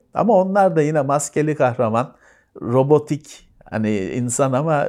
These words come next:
zırhlı maskeli kahraman, bilim kurgu ortam. Yani <laughs> bence hep aynı yerde. Activision'da kırk tane oyun var. Nasıl o yatırımdan daha dönüşlü olacak? E, bir de hani öyleyse niye o kadar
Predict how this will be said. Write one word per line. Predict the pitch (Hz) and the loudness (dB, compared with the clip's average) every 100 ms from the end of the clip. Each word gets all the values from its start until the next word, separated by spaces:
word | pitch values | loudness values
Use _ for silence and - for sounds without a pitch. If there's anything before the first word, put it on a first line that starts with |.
| 92 | -4
zırhlı | 113 131 123 147 143 139 - - | -2 0 0 2 2 2 -2 -2
maskeli | 123 123 - 131 131 127 | -2 -2 -2 2 2 2
kahraman, | 117 110 110 110 123 | 0 2 -2 0 -2
bilim | 120 123 123 | -2 -2 -4
kurgu | 131 123 131 | -4 -2 2
ortam. | 127 110 113 127 - _ _ _ _ _ _ _ _ _ - | 2 4 0 0 -4 _ _ _ _ _ _ _ _ _ -16
Yani | - - 120 82 | -12 -4 -4 0
<laughs> | 170 160 | 0 4
bence | 151 135 135 151 | 2 2 2 2
hep | 165 | 4
aynı | 147 156 139 | 4 4 2
yerde. | 117 98 104 175 - - - - - - _ - | 2 2 2 2 0 -20 -20 -20 -20 -20 _ -4
Activision'da | 120 - 147 143 135 139 139 143 131 - | -4 -2 2 2 4 2 2 2 2 -4
kırk | - - | -4 -2
tane | 131 113 160 | 0 2 4
oyun | 160 156 | 4 4
var. | 127 95 - | 2 0 -2
Nasıl | 123 127 131 | -2 0 4
o | 117 107 - - | 4 4 2 0
yatırımdan | 104 110 110 113 107 107 | -2 0 -2 0 -2 0
daha | 104 113 113 | 0 0 0
dönüşlü | 101 90 - | -4 -6 -2
olacak? | 92 95 117 143 | 0 0 -2 0
E, | 143 | 0
bir | 185 | 4
de | 214 | 4
hani | 214 208 | 4 4
öyleyse | 208 220 208 202 196 | 4 6 4 4 2
niye | 214 | 4
o | 240 | 2
kadar | 165 135 120 110 | 2 2 2 -2